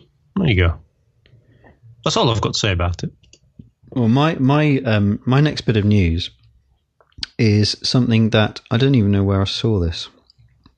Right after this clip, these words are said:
Speaker 2: It's called the Fidget Cube.
Speaker 1: Hmm.
Speaker 2: And it's a Kickstarter that has gone, m-, uh, a little bit more than viral. These chaps, who I think they're brothers, um, they, or friends,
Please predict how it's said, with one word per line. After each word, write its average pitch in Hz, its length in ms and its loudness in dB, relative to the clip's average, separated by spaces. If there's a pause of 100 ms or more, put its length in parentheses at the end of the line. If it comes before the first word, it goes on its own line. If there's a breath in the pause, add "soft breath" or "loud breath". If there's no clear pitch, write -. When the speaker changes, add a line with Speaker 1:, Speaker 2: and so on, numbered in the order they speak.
Speaker 2:
It's 110 140 0
called 156 260 0
the 131 60 0
Fidget - 440 -2
Cube. 80 340 -2 (800)
Speaker 1:
Hmm. 101 300 -2 (180)
Speaker 2:
And 120 220 4
it's 117 220 -2
a 113 300 4
Kickstarter - 920 -4 (560 loud breath)
that 113 180 2
has 113 160 2
gone, 113 600 0 (340)
m-, 117 280 -2
uh, 110 280 2
a 113 40 2
little 123 280 2
bit 113 160 0
more 110 220 2
than 101 140 2
viral. 90 480 0 (640 loud breath)
These 113 340 0 (100)
chaps, - 360 -4
who 110 120 -2
I 98 60 0
think 123 400 -4
they're 110 120 -2
brothers, 104 560 -2 (200)
um, 92 560 -2 (280)
they, 95 600 0
or 85 180 0
friends, 90 400 -2